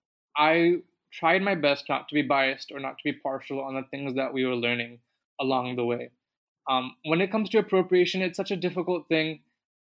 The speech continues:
Us going into a place that we might not necessarily belong in the first place and kind of captivating, capturing those stories. What I can say is that what we tried to do, what I really tried to do was come at it from a very genuine perspective.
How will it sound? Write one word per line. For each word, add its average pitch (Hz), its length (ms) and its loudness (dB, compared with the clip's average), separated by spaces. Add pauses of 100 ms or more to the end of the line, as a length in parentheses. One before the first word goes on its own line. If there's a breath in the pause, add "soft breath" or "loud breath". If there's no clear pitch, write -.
(880)
Us 175 240 2
going 151 400 2
into 156 220 -2
a 151 60 4
place 147 340 -4
that 151 140 -4
we 156 100 -2
might 147 200 -2
not 147 240 -6
necessarily 139 520 -2
belong 135 440 0
in 135 120 -6
the 131 160 -10
first 139 240 -6
place 180 340 -2
and 139 240 -8
kind 135 160 -2
of 127 100 -10
captivating, 139 800 -2
capturing 139 480 -4
those 135 200 -6
stories. 151 500 0 (100)
What 175 240 4
I 190 80 4
can 190 220 -2
say 196 180 4
is 190 140 4
that 196 240 4 (580)
what 156 400 2
we 180 140 4
tried 156 400 4
to 156 60 -4
do, 143 420 2
what 139 200 2
I 139 200 6
really 143 400 2
tried 139 260 -2
to 147 60 -10
do 135 200 -2
was 135 200 -2
come 131 240 -6
at 131 160 0
it 135 280 -4
from 139 200 -2
a 131 60 -4
very 135 260 0
genuine 131 380 -4
perspective. 143 600 -4